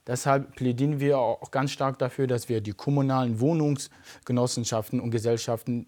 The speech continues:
sch-, stärker s-, subventionieren, stärker unterstützen, damit sie ein Big Player werden auf dem kommunalen Wohnungsmarkt, damit genau diese Pro-, Probleme, die Sie gerade als ein Beispiel eben geschildert haben,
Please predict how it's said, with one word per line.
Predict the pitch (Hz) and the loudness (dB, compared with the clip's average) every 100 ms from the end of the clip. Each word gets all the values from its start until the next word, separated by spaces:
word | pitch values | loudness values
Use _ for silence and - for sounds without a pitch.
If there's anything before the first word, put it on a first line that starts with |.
| - | -6
sch-, | - - _ - | -6 -6 _ -4
stärker | - 143 147 147 143 131 123 - - - _ - | 2 4 4 2 2 2 0 -4 -20 -20 _ -12
s-, | - 139 - | -12 -4 0
subventionieren, | 160 170 160 156 147 147 131 | 2 2 0 0 2 2 0
stärker | - 135 135 139 127 | 2 2 4 2 2
unterstützen, | 131 135 123 - 143 139 | 0 0 -2 -4 -4 -2
damit | 123 127 123 | 2 2 2
sie | |
ein | 117 110 107 | 0 0 2
Big | 175 180 - | 2 2 -2
Player | 143 147 143 | 2 4 4
werden | 139 131 131 | 4 2 0
auf | 110 110 | -2 -2
dem | 110 - | -4 -2
kommunalen | 147 147 139 127 107 | 2 4 4 2 2
Wohnungsmarkt, | 131 151 147 - 139 131 | 0 0 -2 -4 -4 -2
damit | 123 123 - | -2 -2 0
genau | 120 139 147 165 - - - - | 2 4 4 2 -2 -20 -20 -6
diese | 120 170 156 151 123 _ _ - | 4 4 6 4 4 _ _ -8
Pro-, | 123 120 120 | -6 -4 -2
Probleme, | 123 120 143 156 131 | 0 4 4 4 2
die | 113 | 0
Sie | 127 131 | 0 -2
gerade | 127 120 120 123 113 | 0 2 2 2 0
als | - | -2
ein | 110 | 0
Beispiel | 113 123 - 113 | 2 0 -2 -2
eben | 117 113 | 0 -2
geschildert | 110 - 120 120 120 | -4 -2 0 0 0
haben, | 113 117 | -2 -2